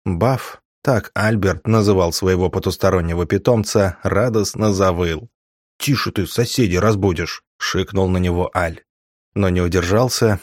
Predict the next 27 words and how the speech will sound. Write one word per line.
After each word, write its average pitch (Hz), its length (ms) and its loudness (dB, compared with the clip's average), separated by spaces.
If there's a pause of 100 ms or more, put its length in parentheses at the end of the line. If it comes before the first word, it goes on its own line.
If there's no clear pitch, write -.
(120)
и 117 80 2
опустился 95 640 0
на 87 160 0
корточки, - 560 0
гладя 98 500 2
странное 87 560 0
создание. 95 720 0 (560)
Как 90 220 0
он 92 120 2
выяснил 92 380 2
на 90 160 0
практике, 90 640 -2 (100)
нематериальные 117 760 2
формы 107 440 2
жизни 117 500 2
очень 127 440 -2
даже 113 280 2
неплохо 92 480 2
ощущают 90 640 -2
прикосновение, 101 1000 0 (320)
и 95 140 0
Баф 101 420 0
любил 104 460 0
ласку. - 580 -4 (320)
Проскальзывал 120 720 0
между 82 300 -2
пальцами, 92 640 -2